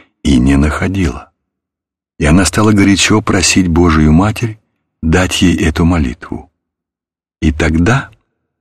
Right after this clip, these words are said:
с нею совершилось то, что когда-то в средние века совершилось с одним святым монахом.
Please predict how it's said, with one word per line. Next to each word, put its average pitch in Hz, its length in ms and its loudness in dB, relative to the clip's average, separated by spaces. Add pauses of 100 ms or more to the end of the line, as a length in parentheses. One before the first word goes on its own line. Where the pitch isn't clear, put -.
(140)
с - 120 -2
нею 95 240 4
совершилось 98 800 0
то, 147 240 0 (580)
что - 300 0
когда-то 98 480 0
в - 60 -6
средние 90 500 4
века 95 340 -2
совершилось - 680 0
с - 100 -2
одним 80 380 2 (260)
святым 82 520 2
монахом. 92 680 -2